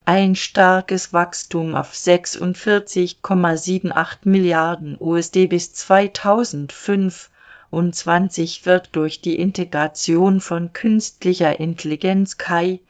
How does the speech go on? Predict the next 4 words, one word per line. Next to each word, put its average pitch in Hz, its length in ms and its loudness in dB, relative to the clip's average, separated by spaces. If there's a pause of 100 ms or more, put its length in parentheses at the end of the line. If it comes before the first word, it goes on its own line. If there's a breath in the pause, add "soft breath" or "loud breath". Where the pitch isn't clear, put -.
(260 soft breath)
Blockchain 185 840 2 (340 loud breath)
und 170 220 -2
Biometrie 180 640 0
getrieben. 151 720 -8